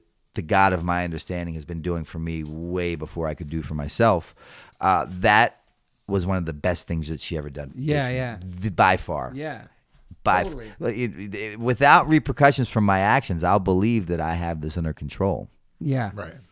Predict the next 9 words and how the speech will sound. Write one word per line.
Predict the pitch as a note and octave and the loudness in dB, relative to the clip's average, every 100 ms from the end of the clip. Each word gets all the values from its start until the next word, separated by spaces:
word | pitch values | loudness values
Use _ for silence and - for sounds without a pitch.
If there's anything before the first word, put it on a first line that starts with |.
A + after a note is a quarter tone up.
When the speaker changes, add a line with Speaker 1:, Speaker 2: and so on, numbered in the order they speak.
| _ _ _ _ | _ _ _ _
Speaker 2:
So | - E3+ | 6 8
you've | E3 | 8
been | D3+ | 6
sober | - - D#3 C#3+ | 4 4 6 6
six | - D3+ E3 | 4 2 4
years | D#3+ | 4
now? | D#3 D#3+ G#3 - | 4 0 -2 -8
Speaker 1:
May | - F2+ A2 A2+ | -8 0 2 2
twenty-fifth | - A2 G2+ - - F#2+ - | 0 -2 0 -2 -2 -2 -4